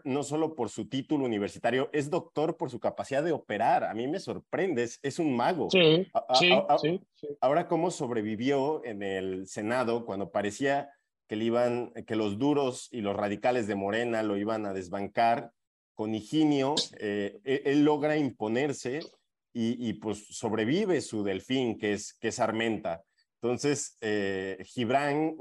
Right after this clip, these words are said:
Speaker 1: Ramírez Reyes, que se ha convertido en una suerte de vocero de Monreal, dice, "Fueron sesenta y cinco votos para Armenta y cincuenta y dos para Monreal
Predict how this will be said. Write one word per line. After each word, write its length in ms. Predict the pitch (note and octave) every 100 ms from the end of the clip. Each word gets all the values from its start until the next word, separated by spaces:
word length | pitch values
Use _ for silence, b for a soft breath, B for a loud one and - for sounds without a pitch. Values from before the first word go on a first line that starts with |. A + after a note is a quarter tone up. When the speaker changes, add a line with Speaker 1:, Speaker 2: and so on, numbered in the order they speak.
| C3
Speaker 1:
Ramírez 440 | G#2+ G#2+ B2 B2+
Reyes, 380 | B2+ C#3+ A#2 A#2+
que 120 | -
se 80 | A2
ha 60 | A#2
convertido 340 | A#2 G2+ A#2
en 60 | A2+
una 80 |
suerte 360 | G#2+ A#2+ A2 A#2
de 80 | G2+
vocero 460 | F#2 - A2+ A2
de 80 | G#2
Monreal, 560 | F#2+ G2 B2 A#2 A#2+ C#3 _ _ _ _
dice, 480 | A#2 C3 B2 B2 -
"Fueron 240 | D#3 F3+
sesenta 320 | D3 C3 B2
y 60 | B2+
cinco 300 | D3+ E3+ E3
votos 320 | D#3 D#3+ D#3
para 200 | D3+ A2
Armenta 400 | A2 C3+ D3+ -
y 80 | D#3
cincuenta 400 | - G#2 G#2+ G2
y 60 | G#2+
dos 420 | B2 A#2 - -
para 180 | G#2+ G#2+
Monreal 640 | G#2+ G#2+ C#3+ C3+ D3+ E3+